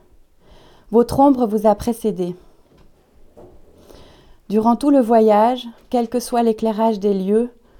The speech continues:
elle s'imposera toujours devant vous comme le témoin de votre solitude.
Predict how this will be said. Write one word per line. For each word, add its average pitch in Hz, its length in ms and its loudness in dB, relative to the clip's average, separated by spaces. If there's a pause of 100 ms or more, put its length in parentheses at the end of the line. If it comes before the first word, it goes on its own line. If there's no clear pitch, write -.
(480)
elle 208 180 0
s'imposera 233 560 0
toujours 254 340 -4
devant 208 320 0
vous 208 220 -6
comme 208 240 -4
le 196 100 -6
témoin 214 380 -2
de 208 100 -6
votre 196 240 -12
solitude. 180 640 -14